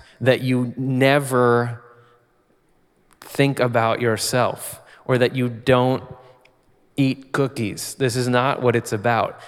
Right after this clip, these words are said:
There, it's just about having things in the right order. So the last way I wanna look about, look at the difference between heaven and hell is that heaven is things right side up and hell is things upside down.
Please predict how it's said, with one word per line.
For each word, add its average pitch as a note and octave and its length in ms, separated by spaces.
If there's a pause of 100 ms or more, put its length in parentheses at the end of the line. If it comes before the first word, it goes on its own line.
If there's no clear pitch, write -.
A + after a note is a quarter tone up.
(120)
There, A#2 140
it's A2 140
just C#3 220
about B2+ 240
having B2 280
things A#2+ 260
in A#2+ 120
the A2 100
right A2+ 320
order. A2 400 (340)
So - 140
the A2 80
last A#2+ 380
way C3 100
I B2 40
wanna A#2 200
look A2 240
about, G2+ 520 (840)
look C3 260
at A#2+ 300
the B2+ 60
difference A#2+ 320
between A#2 260
heaven G#2+ 240
and G#2 100
hell G2 400 (640)
is A2+ 160
that A2 120
heaven B2+ 300
is C#3 240
things A#2+ 720
right A2 220
side A2+ 220
up A#2+ 360
and A2+ 120
hell G#2+ 200
is G#2 140
things G#2+ 260
upside G#2+ 300
down. G2+ 260